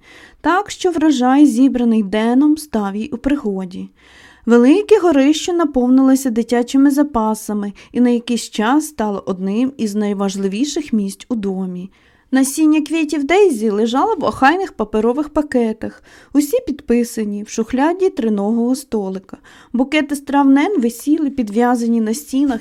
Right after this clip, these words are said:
і наповнювали все горище своїми ароматами. Томмі поставив кошик з пухом насіння чортополоху,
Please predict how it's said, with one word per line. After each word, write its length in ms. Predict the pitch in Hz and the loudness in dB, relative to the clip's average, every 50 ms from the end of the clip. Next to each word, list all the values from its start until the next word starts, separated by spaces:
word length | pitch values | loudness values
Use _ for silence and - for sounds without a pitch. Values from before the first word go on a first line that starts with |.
| - - | -8 -4
і 100 | 226 233 | -2 -2
наповнювали 600 | 233 220 - 294 311 311 285 269 254 240 240 226 | -2 -2 -2 0 2 4 4 4 2 2 0 -2
все 280 | 220 - - 262 269 262 | -2 -4 -4 -2 0 0
горище 480 | 262 277 285 320 330 - - - 240 | 0 -2 -2 -4 -6 -8 -8 -10 -10
своїми 500 | 226 - - 196 214 202 233 254 269 294 285 | -10 -8 -8 -8 -6 -2 0 0 0 0 -2
ароматами. 760 | - 240 233 233 220 202 196 196 196 190 - 190 185 185 190 190 _ _ _ _ - - - - _ _ _ - | -4 -4 -4 -4 -4 -4 -6 -8 -10 -10 -12 -12 -12 -12 -14 -16 _ _ _ _ -20 -20 -20 -20 _ _ _ 2
Томмі 420 | 233 226 226 240 254 277 359 415 | 2 2 4 2 2 2 2 2
поставив 640 | 415 403 381 381 - - 247 254 269 294 302 302 - | -2 -4 -4 -4 -2 0 0 2 2 0 -2 -4 -2
кошик 400 | - 233 247 247 - 311 302 - | 0 0 0 0 -2 -6 -10 -12
з 80 | - | -16
пухом 380 | - _ 220 240 240 - 311 285 | -14 _ -8 -6 -6 -4 -2 0
насіння 540 | 277 247 254 - - 214 214 214 214 214 226 | 0 0 -2 -4 -6 -4 -2 -2 -2 -2 -2
чортополоху, 1040 | - 254 247 240 - 277 277 311 320 302 269 233 220 220 226 226 - 226 214 208 | -2 -4 -4 -4 -4 -6 -4 -2 0 2 2 2 2 0 0 -2 -4 -6 -8 -8